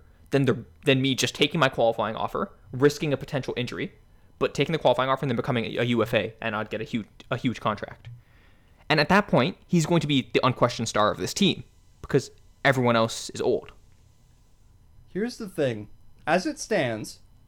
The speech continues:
Speaker 2: in twenty twenty-four twenty-five, the San Jose Sharks are going to be paying about forty-one million dollars to Couture, Kane, Karlsson, Burns, Vlasic. And those guys are going to be thirty-six, thirty-three,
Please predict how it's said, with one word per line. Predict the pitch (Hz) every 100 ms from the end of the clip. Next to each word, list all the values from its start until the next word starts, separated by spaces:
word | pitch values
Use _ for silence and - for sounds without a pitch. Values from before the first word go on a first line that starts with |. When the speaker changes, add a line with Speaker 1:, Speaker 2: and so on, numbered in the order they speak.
| -
Speaker 2:
in | 139 135
twenty | - 196 220
twenty-four | - 202 165 - 151 143 151 -
twenty-five, | 135 127 127 110 113 113 - - - _ - -
the | 135
San | 180
Jose | 240 311
Sharks | 226 190 185 -
are | 147
going | 147 147
to |
be | 156 139
paying | 147 139
about | 123 147
forty-one | - - 196 190 165 160 151
million | 135 131 120
dollars | 120 117 104 117 - - - -
to |
Couture, | - 143 156 143 139 139 - -
Kane, | 135 120 117 113 -
Karlsson, | - 127 120 - 113 120 -
Burns, | 131 131 139 131 - - - -
Vlasic. | 131 117 - - - - - - - -
And | 131
those | 135 180 185
guys | 185 165
are | 160
going | 139 151 147
to | 139 147
be | 127 123 131 - -
thirty-six, | 156 151 139 147 147 - - -
thirty-three, | 156 139 127 - 120 117